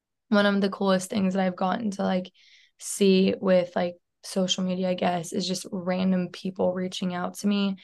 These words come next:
and asking me to share part of my story because of something I posted. And so it's really cool to see how, like, the Lord works in that, and you begin to create connections and friendships. And so it's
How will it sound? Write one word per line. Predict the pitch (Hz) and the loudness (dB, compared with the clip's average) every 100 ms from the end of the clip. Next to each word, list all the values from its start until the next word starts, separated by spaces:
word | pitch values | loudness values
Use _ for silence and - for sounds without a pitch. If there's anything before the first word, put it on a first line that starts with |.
| - - _ - | -16 -20 _ -2
and | 190 185 180 | 2 2 2
asking | - 175 180 - 190 | 0 0 0 0 2
me | 190 | 2
to | |
share | 185 - 202 190 | 0 -2 -2 -2
part | - 185 | -2 -2
of | |
my | 190 | 0
story | 185 - 196 185 185 | -2 -4 -2 0 0
because | 185 190 180 | -2 -4 -4
of | 185 | -6
something | - 185 185 190 | -4 -4 -2 -4
I | |
posted. | 190 - 196 190 - - 196 - - - _ | -4 -4 -4 -4 -6 -6 -6 -10 -20 -20 _
And | 220 214 | 6 6
so | 208 196 | 6 2
it's | 190 | 0
really | 202 180 196 196 196 | -4 0 2 2 0
cool | - 185 | -2 -2
to | 180 | -2
see | 185 - 190 | -4 -2 -2
how, | 180 | 0
like, | 185 180 | 0 0
the | 185 | -2
Lord | 175 180 180 180 | -2 -2 -2 0
works | 180 185 - 220 | -2 -2 0 4
in | |
that, | 226 233 240 | 8 8 6
and | - 190 | 4 2
you | |
begin | 180 185 185 180 | 2 0 -2 -2
to | 180 | -6
create | - 190 180 180 - | -4 0 0 -2 -2
connections | 226 233 - 208 185 | 2 2 0 -2 -2
and | 185 185 | -4 -8
friendships. | - 226 202 202 - 214 | -2 0 2 0 -2 -4
And | 208 | -4
so | 208 | -4
it's | 202 | -8